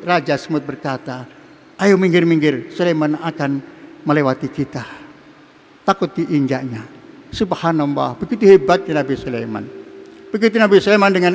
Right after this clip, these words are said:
ilmu pengetahuannya, Allah pasti mengangkat derajatnya. Pangkatlah akan ikut juga.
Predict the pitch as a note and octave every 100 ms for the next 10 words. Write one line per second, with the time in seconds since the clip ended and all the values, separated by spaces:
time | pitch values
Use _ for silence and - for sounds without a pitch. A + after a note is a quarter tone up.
0 | F#3+ F3 D#3 D3 C#3 C#3+ C#3 D3 F#3+ G#3
1 | A#3+ C#4 C#4 - - - - - - -
2 | - - - D3 C#3+ C#3+ - D#3+ C#3 D3
3 | C#3 C#3+ C#3+ C3+ C3 C3 C3 C#3+ A#2+ C3
4 | B2 C3+ B2+ A2+ A2 - - - - -
5 | C3 B2 F3 - B2+ C3+ C#3+ - B2+ A#2+
6 | F3+ - - - F3+ D#3+ - - C#3+ -
7 | C3+ A#2+